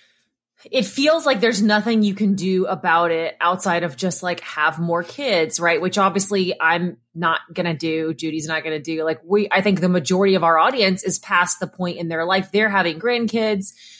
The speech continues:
um, or in that stage of their life. And a lot of us are kind of done. And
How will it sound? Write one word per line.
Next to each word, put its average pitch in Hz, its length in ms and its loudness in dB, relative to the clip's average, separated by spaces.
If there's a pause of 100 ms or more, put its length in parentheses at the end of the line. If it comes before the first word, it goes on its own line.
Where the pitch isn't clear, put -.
(260)
um, 160 420 2
or 165 300 2
in 170 240 -2
that 214 220 2
stage 233 240 0
of 214 100 0
their 208 160 2
life. 190 340 0
And 180 120 -4
a 180 60 0
lot 170 220 2
of 180 140 -2
us 170 300 0
are 170 100 -8
kind 175 180 -8
of 143 160 -10
done. 180 360 -2
And 185 320 -2